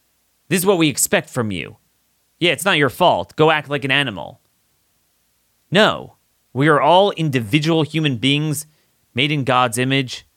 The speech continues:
The color of one's skin is literally, like, the, the least important factor. But here,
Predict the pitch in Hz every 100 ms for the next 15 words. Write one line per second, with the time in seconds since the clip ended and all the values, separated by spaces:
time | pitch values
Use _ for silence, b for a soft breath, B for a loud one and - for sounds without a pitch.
0 | _ _ _ _ _ _ _ _ _ -
1 | - 156 170 143 120 139 120 - - 143
2 | 139 113 95 101 147 151 135 127 110 107
3 | 117 110 - - 104 127 151 139 110 139
4 | 135 120 101 - _ _ _ - 123 -
5 | 165 151 135 _ _ _ _ _ - 147
6 | - 220 196 147 123